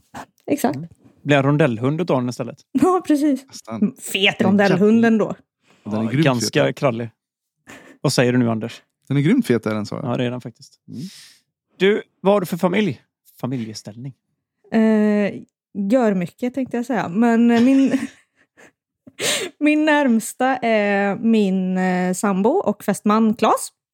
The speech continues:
Speaker 1: Eh, och vi bor tillsammans med min son Alexander, som är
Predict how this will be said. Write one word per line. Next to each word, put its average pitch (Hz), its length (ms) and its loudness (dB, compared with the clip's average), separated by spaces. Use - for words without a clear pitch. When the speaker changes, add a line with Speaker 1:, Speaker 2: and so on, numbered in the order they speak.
Speaker 1:
Eh, 202 420 2
och - 340 -2
vi 214 180 4
bor 208 260 2
tillsammans 202 580 0
med 196 200 2
min 185 260 2
son 392 360 -2
Alexander, 196 540 -4
som 226 320 -2
är 202 420 0